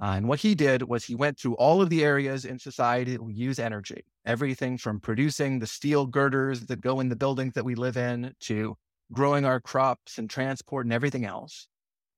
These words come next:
He assesses how much more efficient those things could plausibly be made. And then he goes through all the options that we have for generating that energy, whether you want to use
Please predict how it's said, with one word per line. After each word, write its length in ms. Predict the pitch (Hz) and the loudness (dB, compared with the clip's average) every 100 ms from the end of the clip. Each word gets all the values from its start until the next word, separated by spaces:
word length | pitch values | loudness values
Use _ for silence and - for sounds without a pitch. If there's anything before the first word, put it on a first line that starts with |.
| _ | _
He 120 | 131 | -2
assesses 600 | 123 - 160 - 147 123 - _ - | 0 2 2 2 -2 -2 -10 _ -2
how 160 | 170 | 2
much 240 | 202 190 156 | 4 4 2
more 180 | 156 | 2
efficient 440 | 135 - 151 143 123 | 2 0 -2 -4 -2
those 200 | 117 - | -4 -4
things 300 | 123 117 107 | -8 -8 -8
could 160 | 117 | -10
plausibly 500 | - 113 117 113 117 | 0 4 4 2 -4
be 140 | 107 110 | -6 -6
made. 400 | 98 - - - _ _ _ _ _ | -6 -6 -8 -14 _ _ _ _ _
And 140 | 123 123 | 0 4
then 140 | 151 | 4
he 100 | 160 | 4
goes 300 | 143 139 131 | 4 2 0
through 200 | - 131 | -2 0
all 180 | 131 147 | 2 2
the 120 | 143 | 4
options 420 | 123 123 - 123 | 2 2 -2 -10
that 100 | - | -10
we 80 | 120 | -8
have 320 | 107 107 101 | -2 0 0
for 100 | - | -2
generating 640 | 98 113 110 107 104 101 101 | -4 0 0 0 -2 -6 -4
that 160 | 104 | -6
energy, 520 | 104 101 104 - - - _ _ _ _ | -4 -8 -8 -12 -14 -20 _ _ _ _
whether 220 | 110 107 | -2 0
you 140 | 110 110 | 0 0
want 180 | 104 | 0
to 80 | 104 | 0
use 400 | 101 107 107 101 | 0 -2 -4 -6